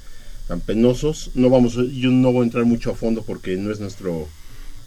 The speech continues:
el, el programa no es, no, no es para esto, pero sí realmente es indignante, es triste, eh, lo que está sucediendo, y esperemos que haya sido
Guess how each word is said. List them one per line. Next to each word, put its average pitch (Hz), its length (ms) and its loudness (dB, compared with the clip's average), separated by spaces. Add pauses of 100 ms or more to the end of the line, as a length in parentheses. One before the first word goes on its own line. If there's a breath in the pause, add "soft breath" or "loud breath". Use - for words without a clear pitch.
el, 107 320 0
el 113 140 0
programa 113 360 2
no 113 160 2
es, - 280 -6
no, 104 160 -4
no 107 160 -6
es 107 60 -12
para 101 260 -2
esto, 110 280 -6
pero 95 300 -2 (1040 loud breath)
sí 147 500 -2
realmente 123 580 6
es 120 140 0
indignante, 120 920 2
es 113 140 -6
triste, 131 580 -2 (260)
eh, 92 460 -2
lo 95 80 -4
que - 60 -12
está - 180 -6
sucediendo, 117 720 0
y 98 80 -4
esperemos 117 600 0
que 95 340 -4
haya 117 200 4
sido 117 460 0